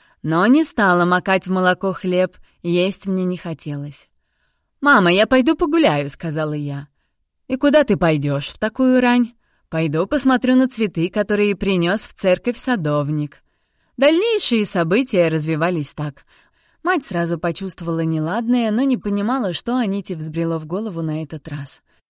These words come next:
Если бы она о чем-то догадалась, то, как любая мама, попыталась бы остановить дочь,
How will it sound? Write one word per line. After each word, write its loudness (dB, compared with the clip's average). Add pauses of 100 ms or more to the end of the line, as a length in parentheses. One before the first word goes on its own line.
(380)
Если -2
бы -2
она 0
о -2
чем-то -6
догадалась, -4 (300)
то, -8
как -6
любая 0
мама, -2
попыталась -6
бы -2
остановить -6
дочь, -4